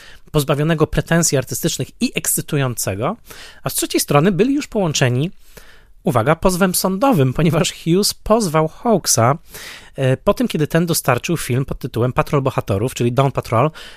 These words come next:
ponieważ w roku tysiąc dziewięćset trzydziestym w optyce Hughesa mógł być tylko jeden film na ekranach amerykańskich, który prezentował heroiczne wyczyny lotników w trakcie pierwszej wojny światowej. I to byli jego Aniołowie Piekieł, a nie film Hawksa,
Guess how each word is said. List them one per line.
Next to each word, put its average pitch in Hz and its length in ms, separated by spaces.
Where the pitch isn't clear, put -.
ponieważ 143 380
w 101 60
roku 147 240
tysiąc 135 260
dziewięćset 151 320
trzydziestym 131 680
w - 100
optyce 127 400
Hughesa 139 600
mógł 127 240
być 131 180
tylko 127 280
jeden 175 400
film 117 260
na 107 120
ekranach 117 340
amerykańskich, 117 600
który 131 420
prezentował 120 760
heroiczne 131 560
wyczyny 113 500
lotników 143 580
w - 120
trakcie 117 280
pierwszej 196 300
wojny 175 280
światowej. 90 500
I 165 100
to 165 120
byli 123 400
jego 123 360
Aniołowie 110 460
Piekieł, - 480
a 127 100
nie 139 240
film 104 440
Hawksa, 120 540